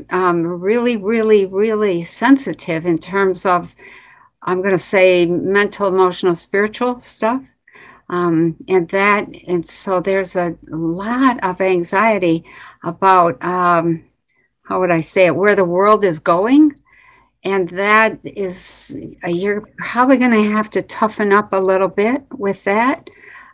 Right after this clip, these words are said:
Um, your s-, organs and things look good. Everything looks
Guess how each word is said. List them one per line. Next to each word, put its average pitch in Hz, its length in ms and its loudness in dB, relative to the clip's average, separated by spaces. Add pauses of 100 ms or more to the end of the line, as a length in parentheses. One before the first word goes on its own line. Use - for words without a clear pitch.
Um, 185 560 2 (400)
your 196 300 2
s-, - 200 -6
organs 269 500 6
and 233 300 -2
things 269 300 6
look 233 180 0
good. - 320 -2 (720)
Everything 233 640 4
looks - 460 -4